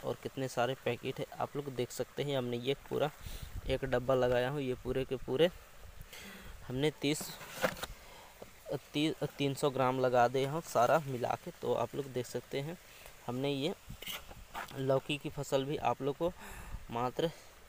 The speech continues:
पैंतालीस से पचास दिनों में आप लोग को फल फूल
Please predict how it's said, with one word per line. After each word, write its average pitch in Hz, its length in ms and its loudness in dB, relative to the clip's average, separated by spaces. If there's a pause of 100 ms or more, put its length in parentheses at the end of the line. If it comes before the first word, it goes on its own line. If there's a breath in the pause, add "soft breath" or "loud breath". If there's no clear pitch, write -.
(300)
पैंतालीस 135 460 4
से 147 160 -4
पचास 131 320 2
दिनों 131 260 -2
में 139 180 -4
आप 127 240 -6
लोग 131 160 0
को 175 140 0 (1700 loud breath)
फल 131 220 4
फूल 156 300 0